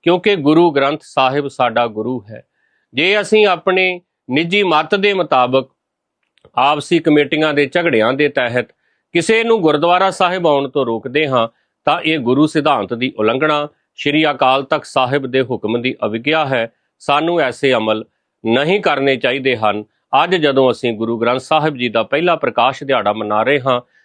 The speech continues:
ਤਾਂ ਸਾਡਾ ਸਾਰਿਆਂ ਦਾ ਫਰਜ਼ ਬਣਦਾ ਹੈ, ਅਸੀਂ ਸਾਰੇ "ਏਕ ਪਿਤਾ, ਏਕ ਸਕੇ ਹਮ ਬਾਰਿਕ, ਤੂੰ ਮੇਰਾ ਗੁਰਹਾਈ", ਇੱਕ ਪਿਤਾ ਦੇ ਅਸੀਂ ਧੀਆਂ ਪੁੱਤ ਹਾਂ ਤੇ ਇੱਕ ਪਿਤਾ ਦੇ ਧੀਆਂ ਪੁੱਤ ਹੋਣ ਕਰਕੇ ਆਪਸ ਦੇ ਵਿੱਚ ਪ੍ਰੇਮ,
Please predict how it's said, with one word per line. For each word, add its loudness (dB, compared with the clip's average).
ਤਾਂ 0
ਸਾਡਾ 0
ਸਾਰਿਆਂ 0
ਦਾ 0
ਫਰਜ਼ -2
ਬਣਦਾ 0
ਹੈ, -4
ਅਸੀਂ 0
ਸਾਰੇ -2
"ਏਕ -2
ਪਿਤਾ, -2
ਏਕ -2
ਸਕੇ -4
ਹਮ -2
ਬਾਰਿਕ, 0
ਤੂੰ 0
ਮੇਰਾ 2
ਗੁਰਹਾਈ", -2
ਇੱਕ -2
ਪਿਤਾ 0
ਦੇ -2
ਅਸੀਂ -2
ਧੀਆਂ 0
ਪੁੱਤ 0
ਹਾਂ 0
ਤੇ -2
ਇੱਕ 0
ਪਿਤਾ 0
ਦੇ 0
ਧੀਆਂ 0
ਪੁੱਤ -2
ਹੋਣ 0
ਕਰਕੇ -2
ਆਪਸ -2
ਦੇ 0
ਵਿੱਚ -4
ਪ੍ਰੇਮ, -4